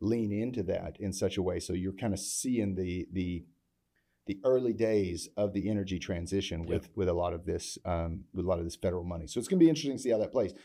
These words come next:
Speaker 1: And in an election year, uh, and this is me being cynical, I think some of these are gonna be awarded in an election year because that's how the federal government works. You know,
Speaker 2: Mm-hmm.
Speaker 1: they're like, "Hey, we wanna, we wanna do some really good things right before the election."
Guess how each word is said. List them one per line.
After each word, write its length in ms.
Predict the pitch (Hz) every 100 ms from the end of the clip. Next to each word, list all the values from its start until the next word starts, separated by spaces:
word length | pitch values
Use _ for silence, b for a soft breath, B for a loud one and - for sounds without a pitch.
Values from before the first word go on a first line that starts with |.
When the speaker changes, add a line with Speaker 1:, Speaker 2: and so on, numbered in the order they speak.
| B
Speaker 1:
And 120 | 123
in 120 | 131
an 100 | 127
election 400 | 110 110 135 156
year, 280 | 156 170 190 B B B
uh, 180 | 113 107 87
and 140 | 107
this 160 | 110 107
is 140 | 95
me 160 | 107 113
being 260 | 104 104 98
cynical, 520 | 117 117 135 165 165 B B _ _
I 100 | 107
think 220 | - 127
some 140 | 127 123
of 60 | 117
these 180 | 117
are 60 | 117
gonna 160 | 120 110
be 100 | 107
awarded 360 | 120 143 107
in 100 | 101
an 60 | 107
election 420 | 98 113 - 95
year 220 | 87 - - _
because 360 | - 107 92 - _ _ -
that's 180 | 90
how 240 | 98 95 95
the 60 | 98
federal 260 | 104 98 101
government 340 | 104 113 98
works. 380 | 120 95 - -
You 160 | 98
know, 160 | 92 95
Speaker 2:
Mm-hmm. 100 | 107
Speaker 1:
they're 120 | 104 98
like, 140 | 95
"Hey, 180 | 117 101
we 140 | 101
wanna, 260 | 107 113 98
we 120 | 110
wanna 100 | 107
do 120 | 107 110
some 200 | 90 95
really 240 | 143 156
good 180 | 151 147
things 280 | 151 151 110
right 160 | 117
before 220 | 123 127
the 100 | 110
election." 420 | 107 117 135 156